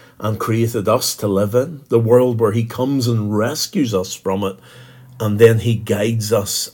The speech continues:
as we live through it. So I encourage you to read Daniel.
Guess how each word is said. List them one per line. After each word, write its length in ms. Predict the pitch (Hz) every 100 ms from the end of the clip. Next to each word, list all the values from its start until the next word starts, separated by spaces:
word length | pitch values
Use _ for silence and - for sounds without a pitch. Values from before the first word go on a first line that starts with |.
| -
as 320 | 104 98 -
we 380 | 101 101 104 113 _
live 300 | 101 107 98
through 500 | - - 113 92 95
it. 40 | 95 _ _ _ _ _ _ - _
So 400 | - - 175 - - _ _ _ _ _ _ _ _ _
I 100 | 139
encourage 520 | 143 120 190 185 156
you 220 | 165 160 131
to 420 | - 113 113 107
read 280 | 117 139 120
Daniel. 440 | 117 131 151 185